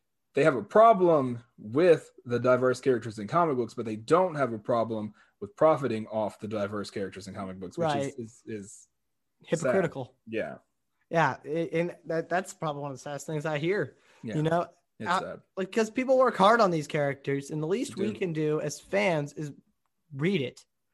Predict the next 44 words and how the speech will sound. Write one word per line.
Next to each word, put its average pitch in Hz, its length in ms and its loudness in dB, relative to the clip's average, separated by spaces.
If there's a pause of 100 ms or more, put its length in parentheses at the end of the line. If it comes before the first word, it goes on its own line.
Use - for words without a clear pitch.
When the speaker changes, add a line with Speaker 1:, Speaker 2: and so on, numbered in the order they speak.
(160)
Speaker 1:
Yeah. 98 160 -12 (140)
Speaker 2:
You 151 120 -4
know, 170 140 2
and 180 120 -2
that's, 202 300 -2
that's - 160 -12
all 233 220 -2
we 220 160 0
ask. 139 440 -6 (200)
Speaker 1:
That's 135 140 -6
legitimately 175 500 2
all 156 180 4
they 151 160 6
are 147 140 6
asking 110 400 0
<laughs> - 0 -
for 123 360 0
as 104 220 -8
well. - 460 -4 (500)
Speaker 2:
Yeah, 202 300 2 (120)
you 165 140 0
know, 180 320 2
and 180 380 0 (320)
li-, 175 280 2
and 180 280 0 (500)
then, 214 500 0 (1160)
yeah, 175 300 4
and, 180 260 0
you 185 60 2
know, 196 260 2 (260)
that's 180 240 -4
why 202 380 2 (260)
I 170 120 2
love 170 220 2
characters 175 500 0
like 147 180 -2
Static 143 420 -2
Shock. 131 300 -4
That's 156 160 -6
why 175 180 0
I 180 40 0
love 170 220 -2
characters 156 500 -4
like, 143 220 -4